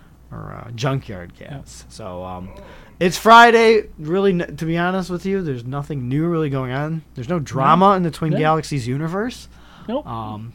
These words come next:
Speaker 1: we've been trying to push the, uh, donate stream all week long. Um, we're gonna play some games tonight. Hello, Tiffany. How are you tonight? Nice to see you. Um,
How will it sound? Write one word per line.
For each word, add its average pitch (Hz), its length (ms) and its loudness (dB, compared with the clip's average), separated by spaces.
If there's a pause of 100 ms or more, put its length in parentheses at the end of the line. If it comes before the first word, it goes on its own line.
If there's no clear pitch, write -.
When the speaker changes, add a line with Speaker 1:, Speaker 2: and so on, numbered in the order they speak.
(120)
Speaker 1:
we've 123 160 -12
been 117 140 -14
trying 143 240 -6
to 131 60 -6
push 147 320 -6
the, 123 320 -10
uh, 117 180 -10
donate 139 420 -6
stream 139 360 -8
all 156 360 -4
week 147 300 -6
long. 196 500 0 (460)
Um, 127 440 -10 (440)
we're 139 160 -6
gonna 160 160 -6
play 175 360 -2
some 143 280 -6
games 190 400 -4
tonight. 147 300 -6
Hello, 185 320 2
Tiffany. 165 460 -6
How 208 280 -4
are 214 180 2
you 185 180 0
tonight? 98 500 -12 (160)
Nice - 240 -18
to 143 160 -14
see 147 380 -8
you. 85 220 -14 (920)
Um, 131 440 0